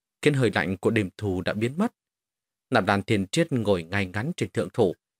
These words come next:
khẽ nhíu mày, trong chốc lát lại thở dài nói, "Lý Giật này đúng là biết chọn thời gian.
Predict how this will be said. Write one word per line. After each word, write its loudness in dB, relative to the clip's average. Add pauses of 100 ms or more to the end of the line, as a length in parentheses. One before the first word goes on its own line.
(120)
khẽ 4
nhíu 2
mày, 0 (460)
trong 2
chốc -2
lát 0 (140)
lại 2
thở 0
dài -2
nói, -4 (760)
"Lý 6
Giật 2
này 0
đúng 0
là 0
biết -2
chọn 0
thời -4
gian. -4